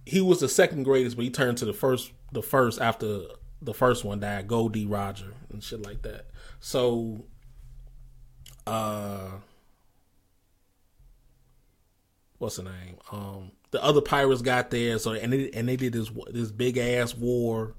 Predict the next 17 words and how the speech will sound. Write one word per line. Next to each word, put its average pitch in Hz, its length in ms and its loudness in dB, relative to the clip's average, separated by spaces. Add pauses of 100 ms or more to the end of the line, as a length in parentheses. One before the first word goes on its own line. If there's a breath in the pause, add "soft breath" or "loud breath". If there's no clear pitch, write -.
(380 loud breath)
this 113 120 -6
big 120 200 0
ass 120 260 0
fight, 120 300 -2
big 123 160 -2
ass 120 280 0
war 117 580 2
on, 117 280 -6
on 120 240 -2
this, 113 260 -4
on, 110 220 -4
uh, 107 220 -6
Impel 117 520 -2
Down. 104 500 -4 (720 loud breath)
And, 110 420 -2
um, 101 640 -6 (760 soft breath)
they, 120 200 -6